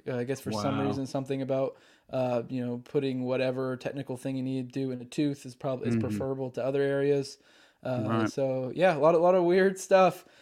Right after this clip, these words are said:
Speaker 1: Uh, this stuff comes up frequently, yeah.
Speaker 2: Oh my God. Yeah, and that's what, talking with Tim Tuttle on, on Twitter, I was just like,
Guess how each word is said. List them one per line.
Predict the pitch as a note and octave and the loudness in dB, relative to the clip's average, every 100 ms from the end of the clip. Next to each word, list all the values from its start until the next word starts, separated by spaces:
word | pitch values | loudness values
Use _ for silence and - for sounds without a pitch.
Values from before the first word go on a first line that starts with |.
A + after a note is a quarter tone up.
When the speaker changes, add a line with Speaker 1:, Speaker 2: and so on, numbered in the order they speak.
| _ - | _ 4
Speaker 1:
Uh, | D3+ | 6
this | D#3 | 6
stuff | - E3+ - | 4 2 2
comes | E3+ D#3 | -2 2
up | D#3+ D#3 | 0 0
frequently, | E3 E3 C3+ C3+ C3 | -2 -2 -4 -6 -6
yeah. | C3+ C#3+ C3+ - | -4 -2 -2 -2
Speaker 2:
Oh | |
my | G#2+ G#2 | -2 0
God. | G#2+ A2 G#2+ G2+ _ _ | 2 2 2 -2 _ _
Yeah, | B2 C3 C3 A#2+ | 4 8 10 8
and | B2+ C3 | 8 8
that's | C#3+ - | 8 6
what, | C3+ B2 A2+ _ _ _ - | 6 6 4 _ _ _ 2
talking | C3+ B2+ B2 A#2+ | 8 10 10 6
with | A#2 A2 G2 - - | 6 4 -2 -12 2
Tim | C3 A#2 | 6 6
Tuttle | A2 C3 B2+ | 8 8 10
on, | A2+ A2 - - | 6 4 0 0
on | A#2+ A2 G2+ F#2 | 2 4 2 -2
Twitter, | - B2 C#3 A#2 | 0 4 6 6
I | G2+ | 6
was | G#2 G2+ | 2 0
just | A2 - | -2 0
like, | G#2+ G#2 F#2 | 2 2 0